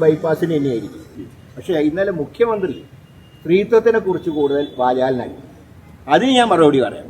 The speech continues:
ബാക്കിയുള്ള ഞാൻ ഇന്നലെ പറഞ്ഞ തന്നെ അതിന് ഒരു മാറ്റമില്ല. മുഖ്യമന്ത്രി പറഞ്ഞതിനെ കുറിച്ച് ഞാൻ പറയുന്നത്, സ്വന്തം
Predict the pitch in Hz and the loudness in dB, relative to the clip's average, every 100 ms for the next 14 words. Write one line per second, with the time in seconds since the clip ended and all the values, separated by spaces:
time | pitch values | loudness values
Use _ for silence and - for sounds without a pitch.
0 | 117 139 196 240 240 226 202 202 202 175 | -2 -2 2 4 6 4 4 4 6 4
1 | 180 170 151 170 170 185 180 208 170 151 | 4 2 4 4 4 4 4 4 2 0
2 | 117 - - - - - - - 135 - | -4 -6 -18 -20 -20 -20 -20 -10 -6 2
3 | 233 240 254 240 196 202 196 185 160 170 | 4 4 2 2 2 4 4 2 0 0
4 | 165 156 147 139 - - - - - - | 2 2 2 0 -4 -8 -20 -20 -20 -20
5 | - - - - - - - - 165 196 | -20 -20 -20 -20 -20 -20 -8 0 2 4
6 | 240 | 4